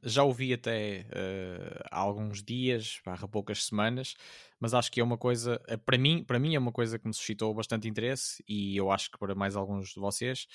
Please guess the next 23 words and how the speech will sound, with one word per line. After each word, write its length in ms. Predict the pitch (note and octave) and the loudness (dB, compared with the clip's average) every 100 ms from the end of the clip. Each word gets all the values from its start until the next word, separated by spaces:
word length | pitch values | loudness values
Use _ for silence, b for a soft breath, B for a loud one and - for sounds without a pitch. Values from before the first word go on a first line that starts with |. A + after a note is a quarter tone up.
| B B B B | B B B B
eh, 340 | A2+ A#2 A#2+ A#2 | 2 4 6 6
e 140 | B2+ | 6
é 40 | B2+ | 6
relacionado 480 | C#3 - C3 C3+ | 6 2 2 2
com 140 | - C3+ | 2 0
Stranger 480 | - - C3+ C#3+ C3+ | 2 2 4 4 2
Things. 500 | C3+ A2 F#2+ - - B B B B B - | 0 0 -2 -6 -10 B B B B B 2
Ehm, 680 | G2 G2 G2 G2 G2+ G2+ - | 2 4 2 0 0 -2 -2
e 480 | G#2+ G#2+ A2 A2 A2 | -4 -2 -2 0 2
a 40 | A#2 | 4
notícia 400 | A#2+ B2+ B2 C3 | 4 2 0 0
concreta, 680 | B2+ A#2+ C3 C3+ - C#3+ D3+ - | 0 2 2 2 0 -4 -4 -4
eh, 720 | B2+ A#2+ B2 A#2+ A#2+ A#2 A2+ - | -2 0 -2 -2 -2 -2 -4 -8
refere, 420 | - A#2+ A#2 A2+ | 2 6 6 4
refere 280 | - B2 A#2+ | 2 4 6
mesmo 280 | B2 B2+ | 4 2
que 80 | A#2 | -2
Stranger 480 | - - B2+ B2+ B2 | 0 2 4 4 0
Things 340 | C3+ C3+ C3 | 0 -2 -2
vai 160 | B2 B2 | 0 2
ter 200 | B2+ A#2+ | 2 0
vários 320 | A#2 B2+ B2+ | 4 4 4
spin-offs 640 | - A#2+ A2 A#2 - - | 0 0 2 2 0 -10